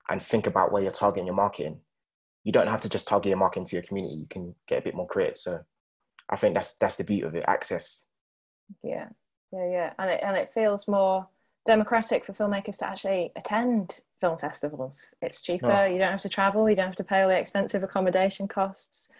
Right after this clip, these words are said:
Speaker 2: um, that kind of thing. Um, Rowan,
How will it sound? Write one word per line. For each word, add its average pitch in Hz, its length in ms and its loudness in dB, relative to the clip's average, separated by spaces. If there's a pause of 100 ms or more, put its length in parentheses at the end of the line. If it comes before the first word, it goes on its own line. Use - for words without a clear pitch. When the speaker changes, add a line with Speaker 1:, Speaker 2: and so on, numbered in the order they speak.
(500)
Speaker 2:
um, 175 380 0 (140)
that - 160 -6
kind 170 180 -6
of 160 140 -8
thing. 165 240 -6 (520)
Um, 202 340 6 (920)
Rowan, 147 580 6